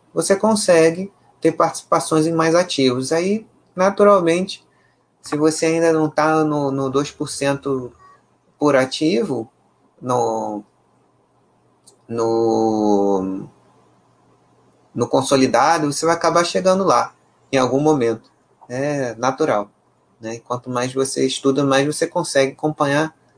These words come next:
é, o essencial de mais empresas. E isso não quer dizer que você vai acertar, não.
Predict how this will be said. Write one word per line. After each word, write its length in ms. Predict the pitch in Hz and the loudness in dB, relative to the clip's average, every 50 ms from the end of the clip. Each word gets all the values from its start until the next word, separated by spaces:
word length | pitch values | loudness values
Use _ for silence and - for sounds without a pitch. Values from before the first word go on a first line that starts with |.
| _ _ _ _ _ _ _ _ _ _ _ _ _ _ | _ _ _ _ _ _ _ _ _ _ _ _ _ _
é, 460 | - 131 135 131 131 131 123 123 117 120 | -2 2 2 4 4 4 4 4 4 4
o 100 | 127 139 | 4 2
essencial 800 | 143 - - 160 156 - - - 151 135 135 143 151 165 - _ _ _ _ _ _ _ _ _ - | 0 0 -2 -4 -4 -2 0 2 2 4 4 4 2 0 -2 _ _ _ _ _ _ _ _ _ -12
de 120 | 143 151 | -8 -6
mais 240 | 151 151 151 156 156 | -4 -2 -2 -2 -4
empresas. 640 | 175 185 175 156 131 120 117 113 117 117 - - _ _ _ _ _ _ _ _ _ _ _ _ _ _ _ _ _ _ _ _ _ _ _ _ _ _ | -4 -6 -2 0 0 0 0 -2 -4 -14 -20 -20 _ _ _ _ _ _ _ _ _ _ _ _ _ _ _ _ _ _ _ _ _ _ _ _ _ _
E 220 | - 120 113 120 | -8 -6 -4 -4
isso 180 | 127 131 - 147 | -4 -6 -4 -4
não 120 | 151 156 | -4 -2
quer 160 | 151 147 143 147 | 0 2 0 0
dizer 180 | 131 127 135 | 0 -2 -4
que 100 | 131 - | -4 -4
você 180 | 156 151 - 170 | -10 -10 -8 -4
vai 120 | 175 175 | -4 -4
acertar, 500 | 170 - - 190 - - - - 143 185 | -4 -2 -8 -8 -8 -6 -4 -4 -4 -2
não. 220 | 170 131 135 143 | -4 -6 -6 -8